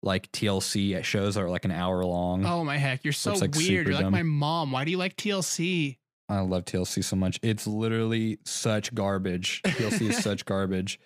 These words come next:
Speaker 1: I found this one show. I don't know why I'm obsessed with, like, s-, My Six hundred Pound Life or whatever.
Speaker 2: Mm-hmm.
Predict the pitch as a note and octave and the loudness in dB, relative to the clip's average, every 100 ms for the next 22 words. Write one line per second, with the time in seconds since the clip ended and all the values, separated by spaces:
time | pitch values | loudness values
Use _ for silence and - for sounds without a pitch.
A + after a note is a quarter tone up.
0 | _ _ - A#2+ B2 C#3 C3+ C3+ C3 - | _ _ -4 -4 -2 -2 0 0 0 -4
1 | _ _ - A#2 A2 A2 A2 A#2 B2+ - | _ _ -4 -2 0 0 2 2 0 0
2 | C3+ C3+ C#3+ C3 _ _ _ - C#3+ D3+ | 0 0 -2 -6 _ _ _ -4 -2 0
3 | C#3 A#2 A#2 A#2+ A#2 A2 G#2 - A2 G#2+ | 0 0 2 2 2 0 -2 0 0 0
4 | - - A2 G#2+ - G#2 - G2+ F#2+ F2+ | 0 2 2 0 -2 -2 0 2 2 0
5 | - _ _ _ - - - G2+ A2 A2 | -6 _ _ _ -10 -6 -4 0 2 2
6 | A2+ - A2 A2+ G#2+ G2 F#2+ G2+ - A#2+ | 0 0 0 2 2 2 2 0 0 0
7 | A#2+ B2 C#3+ C#3+ F3 E3 D#3+ D#3+ | 0 0 0 0 0 0 2 0